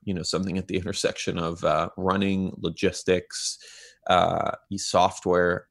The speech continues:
I should say Kyle actually wrote an open sourced, uh, actual software he had to write to do this, 'cause, you know, you have the traditional, the quite famous software,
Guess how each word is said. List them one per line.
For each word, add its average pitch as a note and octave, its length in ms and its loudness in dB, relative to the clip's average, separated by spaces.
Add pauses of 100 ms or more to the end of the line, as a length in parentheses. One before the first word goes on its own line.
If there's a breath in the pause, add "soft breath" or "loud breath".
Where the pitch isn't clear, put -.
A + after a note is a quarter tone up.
(120)
I A2+ 80 4
should G#2 180 -2
say G2 160 4
Kyle G#2 720 4
actually G2+ 240 0
wrote G2 480 6
an F2+ 100 0
open F2+ 220 0
sourced, F#2 480 -2 (260)
uh, D#2+ 300 2 (440)
actual G2+ 320 2
software G2+ 440 2
he F2 100 2
had E2+ 140 2
to E2+ 80 2
write D#2 180 2
to - 80 -8
do G#2 140 4
this, F2 220 0
'cause, F2 220 -4
you F2 60 -4
know, F2 80 -2
you F2+ 140 0
have E2+ 100 2
the F2 80 -4
traditional, F2 680 -2
the - 60 -10
quite - 240 -2
famous D#2+ 280 -2
software, E2 520 0